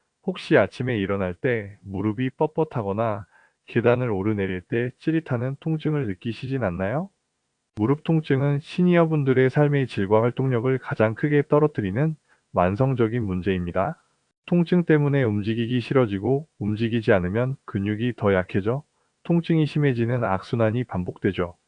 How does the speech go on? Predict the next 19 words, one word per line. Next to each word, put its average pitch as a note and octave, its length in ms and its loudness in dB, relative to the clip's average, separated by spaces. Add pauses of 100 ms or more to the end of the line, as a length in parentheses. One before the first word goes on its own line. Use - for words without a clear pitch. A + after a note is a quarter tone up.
(500)
오늘 C3 340 0
이 A2 160 0
영상은 G#2 720 -2
복잡하거나 B2 800 -2
무릎에 G2+ 540 -2
무리가 G2+ 380 0
가는 G2+ 220 -4
운동이 G2 440 -4
아닙니다. F2 600 -6 (440)
재활 B2+ 380 4
전문가들이 A#2 720 0
추천하는 C#3 580 0
저강도 A2+ 600 -2
관절 G2+ 460 0
스트레칭 D3 540 -2
세 C#3 160 0
가지를 B2 500 0
알려드릴 G2+ 600 -2
것입니다. F#2+ 640 -6